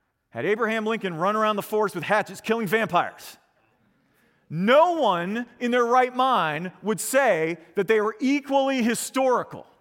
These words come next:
just because they both had the same head lead character in it, right?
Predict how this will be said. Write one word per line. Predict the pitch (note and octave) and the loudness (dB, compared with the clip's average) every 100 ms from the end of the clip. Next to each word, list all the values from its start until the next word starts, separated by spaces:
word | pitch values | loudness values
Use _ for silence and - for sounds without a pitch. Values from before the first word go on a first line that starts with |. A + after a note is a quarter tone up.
| _ _ _ _ | _ _ _ _
just | E3+ C4+ D#4 | -4 -2 -2
because | D4+ C#4+ C#4+ C4 E3+ D3+ | -2 -2 2 2 2 0
they | F#3 | -2
both | D#3 G#3 A#3 | 0 0 0
had | - G#3 F#3 | 0 0 0
the | F3 | -4
same | - G#3+ G#3 G3 F3 _ _ | -4 -4 -4 -8 -12 _ _
head | F3+ F#3+ D#3 - | -2 -2 -2 -12
lead | E3+ F#3+ E3+ | -8 -6 -6
character | F3 D#3 C3 B2 | -4 -6 -6 -12
in | F#2+ | -14
it, | - _ _ _ _ _ _ _ _ _ _ | -18 _ _ _ _ _ _ _ _ _ _
right? | A#2+ E3 | -10 -10